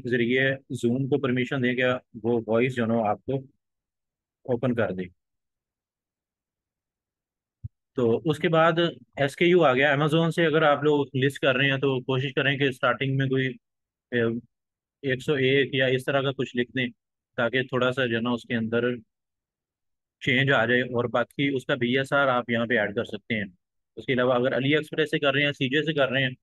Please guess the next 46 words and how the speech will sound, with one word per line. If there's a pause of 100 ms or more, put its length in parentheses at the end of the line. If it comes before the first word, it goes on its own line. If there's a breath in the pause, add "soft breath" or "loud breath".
(440)
तो (540)
वहाँ
पर
आप
item
number
उनके
उठा (120)
के, (240)
यूआरएल
code
में
से (460)
item
number
उठा
के
आप
उसको
एसकेयू
बना
सकते
हैं, (540)
ताकि
जब
order
आए
आपके
पास
तो
आप
उन, (360)
अ,
आइटम
number
से
जो
है
ना
उस
product
को
आप
search
कर
सकें।